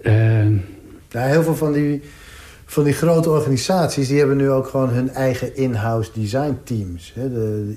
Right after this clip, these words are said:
Speaker 2: de
Speaker 1: Ja.
Speaker 2: I N G bijvoorbeeld heeft een heel groot U X-team.
Speaker 1: Ja.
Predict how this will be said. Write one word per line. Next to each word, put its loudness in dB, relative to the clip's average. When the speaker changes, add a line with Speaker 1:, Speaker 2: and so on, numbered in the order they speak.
Speaker 2:
de 2
Speaker 1:
Ja. 6
Speaker 2:
I 4
N -2
G -10
bijvoorbeeld 0
heeft -4
een -2
heel 2
groot -4
U 0
X-team. -10
Speaker 1:
Ja. 0